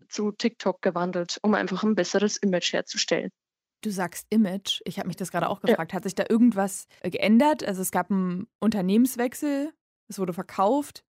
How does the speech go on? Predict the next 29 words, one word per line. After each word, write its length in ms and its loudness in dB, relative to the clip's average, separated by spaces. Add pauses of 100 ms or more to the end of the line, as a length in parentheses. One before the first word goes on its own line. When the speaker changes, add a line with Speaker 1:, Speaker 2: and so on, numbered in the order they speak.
Speaker 2:
jetzt 400 -4 (240)
gibt's 200 0
einen 120 0
anderen 240 2
Namen. 420 0 (100)
Und 160 2
was 180 0
ist 100 -6
anders? 440 -2 (220)
Speaker 1:
Also 420 2
wirklich 380 2
was 240 0
geändert 400 0
hat 140 -4
sich 200 -10
nicht. 440 0 (340)
Natürlich 680 2
gibt 200 0
man 320 -2
das 400 -2
jetzt 360 -4
vor, 540 2
würde 220 2
ich 120 0
auch, 320 2
wenn 160 -6
ich 200 -12
TikTok 480 -6
wäre. 320 -4